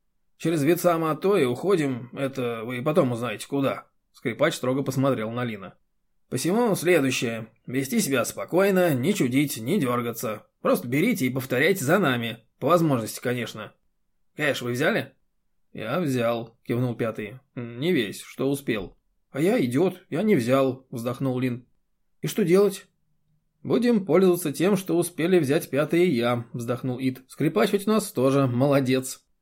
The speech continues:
"А че сразу скрипач? Да, и не взял. Но я за машиной, пока ты".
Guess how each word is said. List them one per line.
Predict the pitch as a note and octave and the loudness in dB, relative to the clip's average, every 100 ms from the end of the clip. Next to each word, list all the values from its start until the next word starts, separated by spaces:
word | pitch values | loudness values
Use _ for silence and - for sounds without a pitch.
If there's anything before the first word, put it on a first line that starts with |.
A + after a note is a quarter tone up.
| _ _ _ | _ _ _
"А | - - | 4 4
че | - C#4 | 6 6
сразу | B3 A#3 | 6 4
скрипач? | - C4+ B3+ F3 A#2+ - _ | 4 4 6 4 2 -6 _
Да, | A#2+ D3 B3+ | 2 6 8
и | |
не | D4 F#3+ | 8 6
взял. | C3 E3+ G3 G3 - - | 6 6 4 0 -8 4
Но | A3 | 6
я | B3 | 8
за | F3+ | 8
машиной, | C#4 - C4 C4+ | 6 6 4 4
пока | G3+ G#3+ B3 | 6 6 6
ты". | A#3+ - | 4 -2